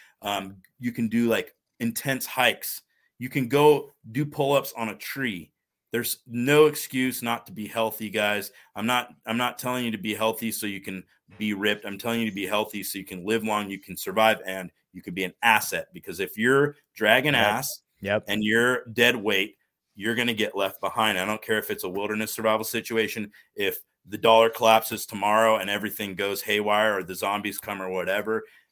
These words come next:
Speaker 1: people don't want to carry your weight.
Speaker 2: No. Yeah, you don't wanna be that. You, you wanna be an asset to the team. Absolutely, man. So good way to put it. And then that's, that's just a way to, you know, ensure your survival and, and contribution to community. The best thing you do for your community, for yourself, is to be,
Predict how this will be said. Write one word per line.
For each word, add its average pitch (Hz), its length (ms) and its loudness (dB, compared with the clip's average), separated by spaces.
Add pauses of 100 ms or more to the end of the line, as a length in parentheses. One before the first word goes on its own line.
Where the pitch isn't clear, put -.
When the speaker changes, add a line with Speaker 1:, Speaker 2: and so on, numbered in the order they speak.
(500)
Speaker 1:
people 143 240 0
don't 123 240 2
want 110 320 0
to 98 320 -6 (240)
carry 98 260 -2
your 85 160 -8
weight. 76 260 -14 (340)
Speaker 2:
No. 107 260 -4 (480)
Yeah, 113 160 4
you 110 120 2
don't 120 120 6
wanna 120 140 4
be 120 160 4
that. 117 300 6
You, 107 160 -2
you 110 260 -6
wanna 120 160 0
be 117 140 0
an 113 60 4
asset 117 320 4
to 92 80 -8
the 92 80 -6
team. 92 240 -6
Absolutely, 95 500 -2
man. 82 260 -12
So 87 300 -8 (440)
good 117 120 0
way 127 80 10
to 131 80 6
put 147 180 10
it. 135 140 10
And 117 120 2
then 117 140 2
that's, 113 240 2
that's 110 200 -2
just 113 140 -4
a 113 40 2
way 113 160 6
to, 104 140 2 (140)
you 104 180 -14
know, 95 200 -10 (280)
ensure 107 500 -2
your 107 300 2
survival 110 640 2
and, 101 180 -2
and 95 320 -6
contribution 107 560 -2
to 139 160 0
community. 110 300 -4
The 87 40 -12
best 110 200 -2
thing 123 100 -6
you 113 60 -6
do 113 160 -2
for 127 240 4
your 127 80 4
community, 117 440 0
for 113 160 -2
yourself, 92 400 -4
is 92 120 -8
to 92 80 -12
be, 101 340 -4